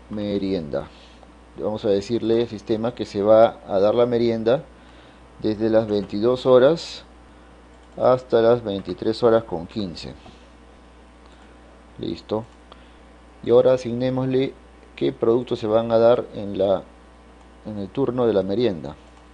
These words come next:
o servicio de merienda. Ahí está. Acá nos dice de qué hora a qué hora hemos programado. ¿Para qué unidad de negocio va esto? En este caso no me interesa diferenciar por cuestiones didácticas. Vamos a decirle que para todas las unidades de negocio se da el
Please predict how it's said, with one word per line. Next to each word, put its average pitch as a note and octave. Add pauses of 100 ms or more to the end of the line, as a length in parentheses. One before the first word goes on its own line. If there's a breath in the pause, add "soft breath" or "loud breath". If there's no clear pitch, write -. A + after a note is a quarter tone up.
(240)
o -
servicio A2+
de G#2
merienda. F#2+
Ahí E2+
está. - (960 loud breath)
Acá -
nos A#2+
dice B2
de G#2
qué A#2+
hora A2
a G#2
qué A2+
hora A2
hemos A2
programado. C3 (1000)
¿Para G2+
qué D3
unidad C3
de C3
negocio C3
va B2
esto? C#3 (220)
En A#2
este C3
caso C#3
no C3
me C3+
interesa C3+ (100)
diferenciar A#2
por G#2+
cuestiones A#2
didácticas. B2+ (840 loud breath)
Vamos A#2+
a A2+
decirle B2
que A2+
para F#2
todas C3
las B2+
unidades A2
de A#2
negocio A#2
se G2+
da G2
el G2